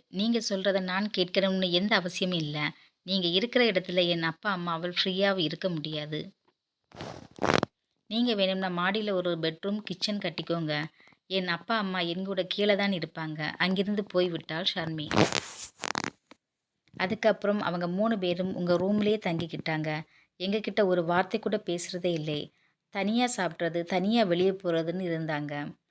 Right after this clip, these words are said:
அவங்களுக்கு மட்டும் சமைச்சு சாப்பிட்டுக்கிட்டு மீதி இருந்தா தூக்கி குப்பையில் கொட்டிடுவாங்க. ஆரம்பத்திலே உங்ககிட்ட சொல்லலாம்னு நான் தான் சொன்னேன்.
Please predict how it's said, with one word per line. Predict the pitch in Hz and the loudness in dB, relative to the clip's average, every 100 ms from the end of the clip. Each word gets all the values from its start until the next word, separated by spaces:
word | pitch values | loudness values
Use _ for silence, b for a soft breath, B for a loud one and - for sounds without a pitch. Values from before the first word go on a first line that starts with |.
| _ _ - | _ _ -6
அவங்களுக்கு | 180 190 214 214 233 | -2 0 0 0 2
மட்டும் | 185 160 175 | 2 0 -2
சமைச்சு | 185 165 175 202 | 0 -2 -2 0
சாப்பிட்டுக்கிட்டு | 190 156 - 165 - 165 | 0 0 -2 -8 -4 -4
மீதி | - 180 214 214 | -2 -2 0 0
இருந்தா | 180 170 175 | 0 0 -2
தூக்கி | - 180 175 | -2 -6 -6
குப்பையில் | 175 170 - 208 202 | -10 -8 -4 -4 -2
கொட்டிடுவாங்க. | 156 165 156 156 147 147 151 b b b - | -2 -2 -2 -2 -2 -4 -6 b b b -2
ஆரம்பத்திலே | 170 196 220 214 208 226 | 0 0 -2 -6 -4 -2
உங்ககிட்ட | 214 180 180 185 | 0 -2 -4 -4
சொல்லலாம்னு | - 165 180 196 202 180 | 0 0 2 2 2 2
நான் | 156 170 | 2 2
தான் | 196 202 | 2 0
சொன்னேன். | 185 165 151 147 | 0 0 -2 -2